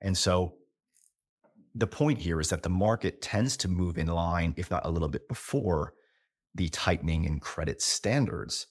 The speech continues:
but act-, tends to look through the tightening in actual bank lending because of the lag. And more recently, if you look at this chart, you can see that the I S M has actually been perhaps even leading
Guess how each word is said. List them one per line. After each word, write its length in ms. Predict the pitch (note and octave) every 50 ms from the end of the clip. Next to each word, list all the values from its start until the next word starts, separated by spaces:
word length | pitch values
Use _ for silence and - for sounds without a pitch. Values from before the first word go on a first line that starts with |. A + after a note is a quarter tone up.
| _ _ _ _ _ _ -
but 140 | G2 - -
act-, 400 | D2+ E2 F2+ - - _ _ -
tends 240 | - - G#2+ F#2+ -
to 60 | F#2
look 260 | F2+ F2+ F#2 E2 -
through 600 | - - - - G#2 G2+ G2+ G2 E2+ D#2 C#2+ - - _ _ _ -
the 180 | E2 E2 - -
tightening 420 | - - - E2 - E2 D#2+ D#2+
in 80 | D#2+ E2
actual 340 | D#2 D#2 - - - F2+
bank 380 | F#2 - - F2 F#2 A2+ A2+ -
lending 300 | C#2+ C#2 C2+ E2+ E2+ D#2
because 340 | E2 F#2+ - - - F2 -
of 60 | -
the 100 | - C#2+
lag. 480 | E2+ F2+ F#2+ G#2+ F2 C#2+ C#2 B1+ - - - _ _ _ _ _ _ _ _ _ _ _ _ _ -
And 160 | F2+ F2+ F#2
more 160 | F#2+ F#2+ F#2 F2+
recently, 420 | A2 C3+ - - A2+ - E2+ E2
if 100 | F2 -
you 100 | F#2 F#2
look 160 | F2+ E2+ -
at 80 | D2 -
this 160 | - - -
chart, 460 | - - - C#3 G2 E2 - - - _ _ _ _ _
you 100 | - -
can 100 | - F#2
see 160 | F2 - - -
that 140 | - -
the 100 | - G#2
I 140 | G2 F2 E2
S 120 | F2+ - -
M 100 | F#2 F2
has 120 | D#2+ E2+
actually 420 | A#1+ - - - - - D#2+ E2+
been 340 | E2 - E2 E2 E2 D#2+ D#2+ - _ _ _ _ _ -
perhaps 320 | - G2+ A#2+ D3+ D3+ -
even 300 | F#2 F2 F2 E2+ E2 E2+
leading 460 | F2+ G2 G2 G2 F#2 D#2+ D#2 E2 D#2+